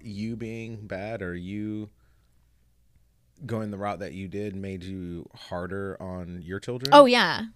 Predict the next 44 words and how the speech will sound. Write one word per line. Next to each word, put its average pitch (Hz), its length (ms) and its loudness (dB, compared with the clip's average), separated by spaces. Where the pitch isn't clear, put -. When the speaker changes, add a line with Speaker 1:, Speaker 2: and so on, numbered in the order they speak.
Speaker 2:
for - 140 -2
Speaker 1:
Yeah? 185 60 0
Speaker 2:
sure. 196 260 -2
Yeah, 254 140 6
'cause - 160 -6
I 254 80 2
didn't 247 260 0
want 220 240 0
them 190 160 -4
to 190 80 -6
make 196 240 -6
the 175 80 -6
same 190 440 -4
mistakes, 175 880 -6
Speaker 1:
Yeah, 107 260 -10
Speaker 2:
you 214 100 -2
know, 160 160 -2
Speaker 1:
see. 180 60 2
Speaker 2:
that - 240 -2
I 185 280 0
made. 120 400 -8
So, 190 280 2
Speaker 1:
Right. 175 120 -4
Speaker 2:
yeah, 208 440 2
w-, 196 240 -12
I 185 140 0
was 190 220 -6
a - 160 -6
little 196 260 0
bit 240 160 -6
more 180 180 -4
strict - 580 -10
than 190 160 -8
my 185 160 -8
parents - 540 -12
were. - 420 -16
But 226 140 0
Speaker 1:
I 233 40 -2
Speaker 2:
now 269 180 6
Speaker 1:
don't 294 100 10
Speaker 2:
it's 262 140 0
like, 220 300 -2
that's - 140 -14
so, 349 320 -4